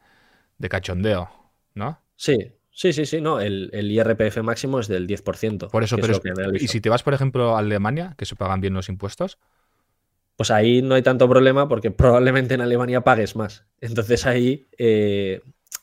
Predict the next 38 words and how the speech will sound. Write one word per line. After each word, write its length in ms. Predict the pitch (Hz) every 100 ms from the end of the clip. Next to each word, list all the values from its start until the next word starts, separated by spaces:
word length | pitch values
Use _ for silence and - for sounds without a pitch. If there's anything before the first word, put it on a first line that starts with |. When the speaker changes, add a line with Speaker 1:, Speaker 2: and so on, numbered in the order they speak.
| _ _
Speaker 2:
es 140 | 120
decir, 300 | 120 117 104 _ - - - _
tú 160 | - 139
piensas 380 | 143 143 160 160 _ -
que 140 | 117
lo 180 | 110 101
que 100 | 113
l-, 360 | 104 104 104 -
le 320 | 110 110 104
molesta 720 | 107 107 117 123 - 131 131 127
a 220 | 139 127
la 120 | 127
Hacienda, 720 | 123 - 135 139 139 147 139
entre 240 | 127 117
comillas, 420 | 117 123 131 139 143
es 120 | 139
cuando 260 | 139 123
se 140 | 113 107
genera 420 | 110 110 117 131
el 160 | - 107
pago 240 | 117 131
de 100 | 117
menos. 440 | 110 123 95 - _ _
Cuando 240 | 101 98
se 100 | 95
genera 240 | 92 101 107
el 80 | 104
pago 220 | 113 113
de 100 | 113
más 320 | 117 127 -
no 200 | 127 117
hay, 320 | 104 95 98 _ - _ _ _
no 60 | 117
hay 80 | 113
ningún 280 | 104 104 101
inconveniente. 760 | 95 95 95 104 120 98 98 _ _ _ _ _
Speaker 1:
Vale. 160 | 113 107
Speaker 2:
También, 480 | 110 120 127 135